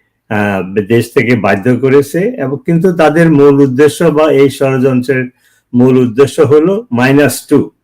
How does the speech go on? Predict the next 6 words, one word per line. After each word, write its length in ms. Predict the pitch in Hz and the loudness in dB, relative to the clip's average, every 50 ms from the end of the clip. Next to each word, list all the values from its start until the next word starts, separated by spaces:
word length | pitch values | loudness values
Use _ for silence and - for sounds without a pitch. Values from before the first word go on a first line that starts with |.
| _ _ _ _ _ _ _ _ _ _ _ | _ _ _ _ _ _ _ _ _ _ _
তারা 260 | - 120 123 135 135 | -4 0 0 2 0
যেভাবেই 520 | 123 110 131 139 123 123 127 131 147 170 165 | 0 2 2 2 4 4 2 2 2 2 2
কথা 300 | - 151 139 - 147 135 | 2 0 0 2 0 0
বলুক 400 | 120 120 127 127 127 123 123 139 | 2 2 2 2 2 0 -2 -4
না 100 | 117 107 | -4 -4
কেন, 240 | - 117 98 92 | -2 -4 -4 -4